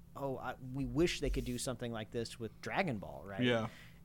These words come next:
Speaker 1: And I love the idea with literal Dragon Ball, though, because I feel like before you get to Dragon Ball Z and you're just in
Speaker 2: Right.
Speaker 1: the Dragon Ball world, the Dragon Ball world itself, it, it feels more in line with something like One Piece, right? Where there's, like, goofy characters,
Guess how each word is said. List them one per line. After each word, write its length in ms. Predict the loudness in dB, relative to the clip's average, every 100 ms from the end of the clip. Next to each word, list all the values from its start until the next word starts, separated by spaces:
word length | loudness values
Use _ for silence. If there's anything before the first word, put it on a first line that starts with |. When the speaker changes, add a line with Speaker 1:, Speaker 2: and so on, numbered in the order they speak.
| 0
Speaker 1:
And 340 | 4 4 2 6
I 80 | 8
love 240 | 10 8
the 120 | 8 8
idea 360 | 8 8 8
with 340 | 10 8 6 0
literal 520 | 8 10 10 8 2
Dragon 420 | 0 -2 -2 -4 -4
Ball, 260 | -4 -4
though, 300 | -4 -6 -4 -4
because 460 | 2 6 6 6
I 80 | 2
feel 220 | 2 4
like 180 | 6 4
before 320 | 0 2 4
you 100 | 4
get 140 | 4 2
to 80 | 4
Dragon 380 | 6 4 4
Ball 200 | 4 6
Z 420 | 6 4 2 -2 -8 -12 -10 -2
and 80 | 0
you're 80 |
just 160 | 2 2
in 60 | 2
Speaker 2:
Right. 20 |
Speaker 1:
the 60 | 2
Dragon 480 | 0 2 4 2
Ball 240 | 2 4 4
world, 200 | 2 2
the 80 | 2
Dragon 440 | 4 4 4 6
Ball 320 | 8 10 8
world 320 | 6 6 4
itself, 480 | 2 0 2 2 0 -6 -18 -20 -20 -20 -12 -4
it, 200 | -2 2
it 100 | 0
feels 280 | 4 4 6
more 200 | 6 6
in 60 | 6
line 220 | 6 6
with 80 | 2
something 280 | 0 0
like 140 | -2 -2
One 180 | -2 -2
Piece, 300 | -4 -6 -4
right? 200 | -4 -4
Where 140 | -2 -2
there's, 160 | -2
like, 240 | -2 -4 2
goofy 400 | 4 4 2 2
characters, 840 | 4 6 6 6 4 4 2